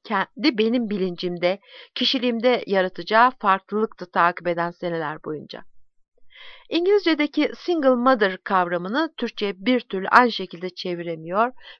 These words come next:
ve aynı sosyal rahatlıkla kullanamıyoruz. Ben bir single mother tarafından yetiştirildim demek,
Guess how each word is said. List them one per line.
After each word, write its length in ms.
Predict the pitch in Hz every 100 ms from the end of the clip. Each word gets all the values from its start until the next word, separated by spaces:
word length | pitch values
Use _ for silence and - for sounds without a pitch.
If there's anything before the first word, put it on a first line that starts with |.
| -
ve 80 | -
aynı 280 | 311 339
sosyal 500 | 277 220 214 220 220
rahatlıkla 640 | 202 202 202 214 - 214 226 -
kullanamıyoruz. 1000 | 202 185 175 165 156 143 - - - - - _ - - -
Ben 220 | 370 440
bir 80 | 359
single 340 | - 277 277 254
mother 440 | 220 240 240 214
tarafından 600 | - 190 180 - 190 185
yetiştirildim 600 | 185 - - 180 180 190
demek, 320 | 147 170 339